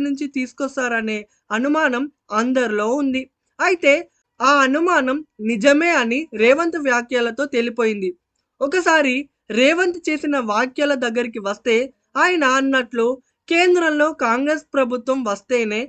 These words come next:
తెలంగాణలో గ్యారంటీ హామీలు అమలు చేస్తామనడం ఎంతవరకు సమంజసం? అలా అయితే అసెంబ్లీ ఎన్నికల సమయంలో ఇదే విషయాన్ని ప్రచారం చేయాలి కదా. సరే, ఒకవేళ వచ్చే ఎన్నికల్లో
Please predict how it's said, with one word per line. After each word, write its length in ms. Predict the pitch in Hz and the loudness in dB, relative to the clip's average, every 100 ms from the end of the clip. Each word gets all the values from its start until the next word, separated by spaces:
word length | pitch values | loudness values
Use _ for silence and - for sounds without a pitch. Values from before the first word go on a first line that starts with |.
| _ _ - | _ _ 0
తెలంగాణలో 760 | 330 370 359 320 269 233 220 240 262 _ - 214 | 2 2 2 0 0 0 -2 -4 -8 _ -4 2
గ్యారంటీ 460 | 294 339 349 339 277 | 4 4 2 0 0
హామీలు 400 | 240 240 240 262 233 202 | 0 0 0 0 0 -2
అమలు 240 | 247 285 277 | -2 -4 -2
చేస్తామనడం 760 | 240 247 277 269 254 220 214 247 - _ - | -2 -2 -2 0 -2 -4 -4 -6 -10 _ -6
ఎంతవరకు 520 | 226 247 247 226 226 294 254 | -2 0 0 0 -2 -4 -4
సమంజసం? 600 | 233 240 240 226 226 226 - _ _ 170 | -4 -4 -4 -4 -4 -8 -12 _ _ -8
అలా 200 | 170 190 202 202 | -2 2 2 0
అయితే 260 | 254 269 320 370 _ _ 254 | 0 2 2 0 _ _ 0
అసెంబ్లీ 360 | 294 370 381 359 294 | 2 2 2 2 2
ఎన్నికల 320 | 294 294 285 285 | -2 0 -2 -2
సమయంలో 460 | 254 262 240 226 277 - _ - 254 | -2 -2 -2 -4 -4 -8 _ -6 -2
ఇదే 180 | 320 349 302 | 2 2 0
విషయాన్ని 380 | 294 269 262 285 233 | 0 0 0 -4 -2
ప్రచారం 420 | 220 254 262 254 240 | -2 0 -2 -2 -4
చేయాలి 380 | 233 233 226 220 | -4 -2 -2 -2
కదా. 220 | 214 208 208 - _ _ - | -2 0 -2 -4 _ _ -2
సరే, 300 | 330 349 311 - _ 311 | 2 2 0 -4 _ -2
ఒకవేళ 400 | 302 320 262 277 311 269 | 0 4 4 4 4 0
వచ్చే 240 | 240 294 262 | -2 2 2
ఎన్నికల్లో 460 | 247 233 214 214 | 2 -2 -4 -2